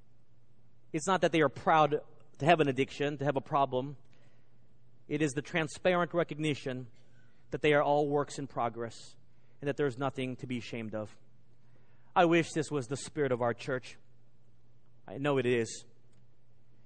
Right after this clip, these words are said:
Where we have the freedom to tell another brother or sister, "This is what I'm struggling with." And that brother and sister in Christ tells you, "Can I pray for you? Can I journey with you?"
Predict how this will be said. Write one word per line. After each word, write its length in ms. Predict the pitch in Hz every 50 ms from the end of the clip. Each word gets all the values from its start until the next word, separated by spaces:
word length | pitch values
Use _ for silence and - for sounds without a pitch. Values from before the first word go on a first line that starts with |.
| - - - - - - - - - - - - - - -
Where 540 | - 151 147 143 139 131 131 131 131 131 127 - -
we 240 | - - 151 156 147
have 140 | 156 143 139
the 80 | 151
freedom 340 | - - 170 156 147 143 131
to 100 | - 127
tell 440 | - - 147 143 143 139 135 123 - - - - - -
another 320 | 135 143 147 143 143 143
brother 320 | 135 123 151 151 147 151 151
or 60 | 143
sister, 400 | - - 139 120 - - 131 131
"This 180 | 143 165 - 170
is 100 | 143 139
what 100 | 151 143
I'm 140 | 139 135
struggling 520 | - - - - 160 143 127 113 131 123 117
with." 200 | 117 117 - - - - - - - - - - - - - - - - - - - - - - -
And 100 | 127 131
that 120 | 143 135
brother 220 | 127 151 147 143 143
and 100 | 135 131
sister 400 | - - 143 127 - - 143 131
in 100 | 127 120
Christ 600 | - - 147 139 131 120 - - - - - - - - - - - - -
tells 300 | - - 135 135 117 113
you, 240 | 123 123 123 120 117 - - - - - - - - - - - - - - - - -
"Can 120 | - 135
I 40 | 131
pray 240 | - - - 139 123
for 200 | - - 131 123
you? 180 | 120 113 104 - - - - - - - - - - - - - - - - -
Can 140 | - 202 202
I 100 | 180 170
journey 460 | 156 131 139 175 190 202 196 190 175
with 260 | 156 147 139 - -
you?" 260 | 156 135 131 127 113